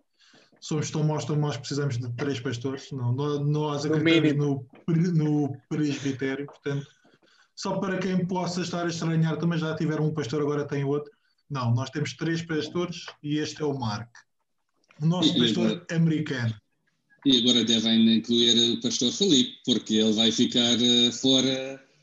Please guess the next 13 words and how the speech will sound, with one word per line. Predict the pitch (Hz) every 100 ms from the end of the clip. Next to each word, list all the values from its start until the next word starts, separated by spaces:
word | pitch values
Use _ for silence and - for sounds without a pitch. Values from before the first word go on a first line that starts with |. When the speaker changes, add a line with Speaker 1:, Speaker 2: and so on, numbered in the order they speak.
| _ _
Speaker 2:
Vai, | 240 143 107 110
vai, | 120 113
vai | - 127 120
ficar | 117 117 110
um | 113
bocado | - 110 107
Speaker 3:
Sim. | 143
Speaker 2:
picado. | 131 120 113 107 - - - - -
Vai | 123 120
ficar | 120 127
um | 120
bocado | 123 120
picado. | 123 113 117